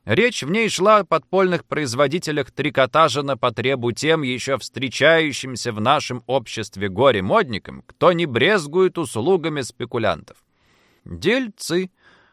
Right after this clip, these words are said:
обосновавшиеся в Г С С Р,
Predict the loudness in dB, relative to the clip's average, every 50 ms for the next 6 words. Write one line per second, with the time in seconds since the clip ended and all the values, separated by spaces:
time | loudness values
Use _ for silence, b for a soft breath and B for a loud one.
0 | b b 0 2 4 4 4 4 2 2 2 2 4 4 2 2 0 -2 -4 -2
1 | -2 -2 -2 0 0 -2 0 0 0 2 2 2 2 0 -2 -4 -8 -8 -6 -2
2 | 0 0 0 0 -2 -6 -18